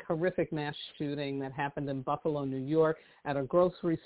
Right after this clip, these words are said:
store that happened to be located in a predominantly black neighborhood is just one of a hundred and ninety-eight mass shootings in the United States just as of this year. So in the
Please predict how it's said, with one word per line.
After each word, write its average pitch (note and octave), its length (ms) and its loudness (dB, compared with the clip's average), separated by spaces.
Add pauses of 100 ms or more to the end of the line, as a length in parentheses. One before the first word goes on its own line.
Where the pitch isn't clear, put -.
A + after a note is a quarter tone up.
store D3 300 0
that C#3 280 -2
happened D#3+ 460 -2
to E3 60 2
be D3 240 -2
located C#3+ 640 2
in C#3+ 100 -2
a C3 40 -2
predominantly D3+ 920 2
black C3+ 360 0
neighborhood C#3 680 4 (600)
is E3 140 6
just G#3 200 4
one G#3 400 2
of E3 160 0
a E3 80 0
hundred G#3+ 760 -2
and D3+ 280 -2
ninety-eight E3+ 840 0
mass D3 320 -2 (180)
shootings D3 480 -2 (140)
in G3 220 0
the G#3 80 0
United C#3+ 480 -2 (160)
States C3+ 340 2 (440)
just G3+ 280 6 (160)
as E3 260 0 (200)
of C#3 440 2 (720)
this D#3 380 6
year. B2+ 300 -2
So D3 160 -2
in C#3+ 80 -2
the C#3 80 -8